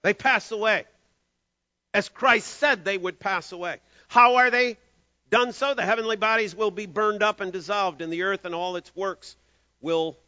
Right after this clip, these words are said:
be exposed." Keep reading. "Since all these things are thus to be dissolved, what sort of people ought you to be in lives of holiness and godliness, waiting for and hastening the coming day of God,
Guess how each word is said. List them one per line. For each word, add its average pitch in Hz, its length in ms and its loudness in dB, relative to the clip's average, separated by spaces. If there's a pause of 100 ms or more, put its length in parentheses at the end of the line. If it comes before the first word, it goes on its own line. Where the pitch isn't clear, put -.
(240)
be 147 300 -8 (440)
exposed." - 640 -8
Keep 190 240 -12
reading. 170 320 -6 (400)
"Since 196 300 -6
all 220 180 2
these 233 320 -8
things 196 400 -2
are 180 160 2
thus 196 300 -4
to - 80 -12
be 196 160 -4
dissolved, 180 440 -2
what 180 200 -2
sort 180 220 -4
of - 140 -12
people 269 360 -4
ought 220 260 0
you 214 140 -10
to 175 120 -12
be 170 300 -6 (260)
in 185 160 -2
lives 190 440 2
of 175 100 -8
holiness 180 520 -4
and 160 120 -10
godliness, 160 560 -4
waiting 214 400 -2
for 160 240 -8
and 147 160 -8
hastening 196 640 -6 (260)
the 165 100 -6
coming 220 440 0
day 190 500 0 (180)
of 156 160 -6
God, 160 360 0